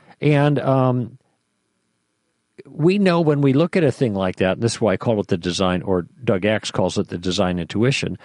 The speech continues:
that this is the kind of thing that requires a designer with know-how to make. It's not going to happen by accident. That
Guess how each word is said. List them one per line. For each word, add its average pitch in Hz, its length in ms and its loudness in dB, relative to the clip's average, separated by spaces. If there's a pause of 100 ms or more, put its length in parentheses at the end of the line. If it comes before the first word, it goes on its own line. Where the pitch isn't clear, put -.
(360)
that - 200 -2
this 175 280 0
is 170 200 0
the 120 100 -2
kind 160 440 -2
of 131 140 -2
thing 135 720 0 (300)
that 127 180 -2
requires 139 680 2
a 127 140 2
designer 131 680 0
with 117 320 -2
know-how 117 640 2
to 110 120 -2
make. 101 460 -2 (600)
It's - 320 -2
not 139 380 2 (140)
going 113 340 0
to 110 80 -2
happen 107 460 0
by 95 300 0 (100)
accident. 92 560 -4 (120)
That 147 460 -2